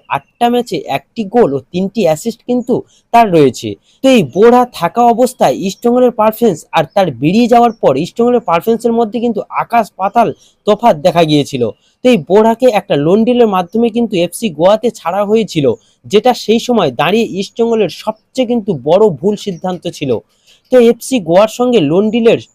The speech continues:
সময় কিন্তু শেষ হয়ে গেছে, আর ইস্টবেঙ্গলের সঙ্গেও এই মে মাসেই চুক্তি শেষ হয়ে যাচ্ছে তার, তাই এবার সে কিন্তু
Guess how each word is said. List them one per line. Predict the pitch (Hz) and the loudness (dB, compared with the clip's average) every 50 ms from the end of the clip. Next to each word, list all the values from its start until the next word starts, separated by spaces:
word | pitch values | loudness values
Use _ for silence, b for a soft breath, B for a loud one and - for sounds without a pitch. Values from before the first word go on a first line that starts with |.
| _ - | _ -12
সময় | - 185 202 226 233 240 | -8 -2 0 0 0 0
কিন্তু | 240 240 240 226 - 202 156 - - | 0 -2 -4 -2 -2 -6 -8 -4 0
শেষ | 214 202 190 - | 0 0 0 2
হয়ে | 180 165 147 139 | 0 2 2 2
গেছে, | 127 - - 123 107 - _ b b b b | 0 -2 -4 -12 -12 -12 _ b b b b
আর | - 135 135 | -2 -2 0
ইস্টবেঙ্গলের | 160 170 - - - 233 240 247 247 233 - - | -2 -4 -4 -4 -2 0 2 2 0 0 -2 -4
সঙ্গেও | 214 220 233 240 247 226 175 156 180 | -4 -2 0 4 4 4 4 2 0
এই | 175 160 | 0 0
মে | 160 170 185 | 0 -2 0
মাসেই | 208 220 233 226 240 190 - _ | 0 -2 -2 -2 -2 -4 -4 _
চুক্তি | - 190 _ _ - 226 | -14 -14 _ _ -10 -8
শেষ | - - 190 175 - | -6 -4 -4 -4 -4
হয়ে | 175 165 160 156 | -4 -2 -2 -2
যাচ্ছে | 143 - - 147 | -2 -4 -8 -6
তার, | 131 135 107 107 - b b b b b - 233 | -4 -4 -4 -4 -6 b b b b b -2 0
তাই | 240 226 190 | 0 2 2
এবার | 180 170 214 214 | 2 2 2 0
সে | - - 247 247 | 0 -2 -4 -4
কিন্তু | - 262 254 214 | -2 -2 -4 -2